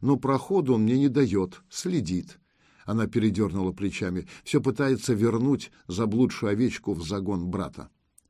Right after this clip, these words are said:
"А ты?" "Я давно указала бы им на дверь, да боюсь.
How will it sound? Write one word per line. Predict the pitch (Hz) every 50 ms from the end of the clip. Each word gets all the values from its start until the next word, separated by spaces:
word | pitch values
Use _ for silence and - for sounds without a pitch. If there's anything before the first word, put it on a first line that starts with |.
| _ _ _ -
"А | 82 85
ты?" | - - - - 92 85 101 107 - - _ _ _ _ _ _ _ _ _ _ _ _ _
"Я | - 143 143
давно | 139 147 160 147 156 170 160
указала | 127 101 - 117 107 104 117 107 101 95
бы | 92 113 113
им | 104 95 101
на | 104 104
дверь, | 92 95 107 101 78
да | 78 98 101
боюсь. | 87 107 107 117 123 110 - - - -